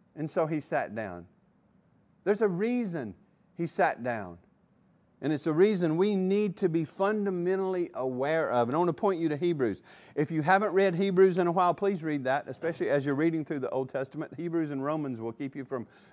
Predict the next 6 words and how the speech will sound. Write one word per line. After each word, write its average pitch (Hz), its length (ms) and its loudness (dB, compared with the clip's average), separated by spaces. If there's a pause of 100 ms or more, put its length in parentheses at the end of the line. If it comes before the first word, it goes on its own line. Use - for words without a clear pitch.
vast 131 440 0
errors 113 560 0 (400)
as 127 180 -2
you 139 100 0
<laughs> 143 160 0
read 156 200 4